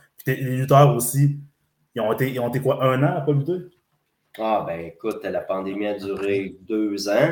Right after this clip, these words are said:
Speaker 1: Ça fait deux ans,
Speaker 2: Fait que ça a été
Speaker 1: peut-être.
Speaker 2: un, je
Speaker 3: Avant
Speaker 2: pense,
Speaker 3: tout,
Speaker 2: ça a été
Speaker 3: euh,
Speaker 2: un
Speaker 3: ouais.
Speaker 2: bon deux ans paralysé, qu'il y avait absolument rien, là, tu sais.
Speaker 3: Ouais. Puis la lutte, c'était presque le,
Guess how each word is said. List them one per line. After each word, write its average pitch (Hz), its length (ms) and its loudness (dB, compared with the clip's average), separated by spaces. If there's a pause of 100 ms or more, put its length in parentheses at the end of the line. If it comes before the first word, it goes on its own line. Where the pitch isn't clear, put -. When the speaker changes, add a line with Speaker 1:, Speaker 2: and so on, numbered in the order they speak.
(100)
Speaker 1:
Ça 117 80 -8
fait 120 100 -4
deux 123 180 -2
ans, 147 100 2
Speaker 2:
Fait 143 120 2
que 135 60 -2
ça 135 80 0
a - 20 4
été 123 100 2
Speaker 1:
peut-être. 143 100 10
Speaker 2:
un, 139 180 8
je 113 60 0
Speaker 3:
Avant 131 120 8
Speaker 2:
pense, 147 180 4
Speaker 3:
tout, 143 380 2
Speaker 2:
ça - 60 6
a - 40 4
été 151 80 10
Speaker 3:
euh, 156 100 10
Speaker 2:
un 139 40 4
Speaker 3:
ouais. 147 100 6
Speaker 2:
bon 165 220 8
deux 151 240 6
ans 160 140 8
paralysé, 135 500 6
qu'il 143 100 0
y - 20 4
avait 123 120 4
absolument 123 720 4
rien, 123 300 -2 (100)
là, 104 180 -8
tu - 140 -14
sais. 110 100 -4
Speaker 3:
Ouais. 104 380 -6 (400)
Puis 127 800 2
la 123 160 4
lutte, 131 260 2
c'était - 180 -6
presque 147 340 -6
le, 110 580 -4